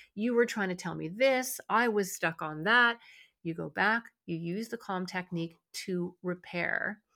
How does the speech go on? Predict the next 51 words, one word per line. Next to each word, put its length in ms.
and 160
there's 220
such 380
beauty 400
in 100
repair. 460
There's 200
such 240
power 440
in 160
repair. 600
Sometimes 480
it's 140
even 180
better 220
than, 180
than 160
getting 200
it 100
right 140
in 80
the 60
first 400
place, 460
to 80
be 120
honest, 480
because 320
you're 120
really 420
helping 340
your 120
child 340
see 600
that 120
you 100
can 140
have 200
a 80
really 380
unpleasant 580
interaction 800
and 240
really 200
get 200
to 80
a 60
place 460
where 100
you 200
can 460